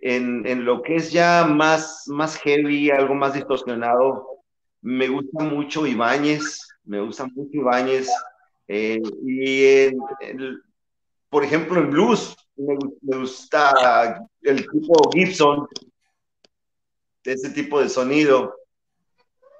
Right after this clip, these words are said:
eh, pero mi, mi, la que viste, esa la mandé a hacer con Pasalle. Antes, en su tiempo, le mandaba a hacer muchas,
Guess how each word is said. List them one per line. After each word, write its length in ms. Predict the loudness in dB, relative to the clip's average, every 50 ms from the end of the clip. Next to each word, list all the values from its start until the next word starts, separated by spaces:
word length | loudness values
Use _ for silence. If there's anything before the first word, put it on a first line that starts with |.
| _
eh, 420 | -6 -4 -4 -2 -2 -2 -2 -2 -4 -6 -8 -14 -18 _ _ _ _ _ _ -20 -20 -20 _ _ _ _ _ _ _ _ _ _ _
pero 320 | 2 4 4 6 6 6 6 6 6 4
mi, 140 | 2 0 -2 -4 -8 -12 -10
mi, 480 | -6 -4 -4 -2 -2 -2 -4 -4 -4 -6 -6 -2 0
la 160 | 0 2 2
que 100 | 2 0
viste, 560 | 0 0 -2 -4 2 4 6 6 6 6 4
esa 340 | 2 2 4 4 6 6 6
la 140 | 6 4 4
mandé 300 | 2 2 0 2 0 0
a 20 |
hacer 240 | 0 0 -2 -2 -2
con 180 | -2 -4 -2
Pasalle. 640 | -2 -2 -2 0 2 2 2 2 0 -2 -4 -4 -8 -16 _ _ _ _ _ _ _ _ _ _ -2
Antes, 580 | 0 0 0 0 0 0 0 -2 -4 -8 -14 -18 _ _ _ _ -10
en 320 | -8 -6 -4 -4 -4 -4
su 160 | -6 -8 -8 -4
tiempo, 640 | 0 0 0 0 0 2 4 4 6 8 6 6 6
le 180 | 4 2 2 2
mandaba 380 | 2 0 0 2 2 2 2
a 40 | 2 0
hacer 140 | -2 -4
muchas, 360 | -4 -4 -4 -6 -6 -6 -8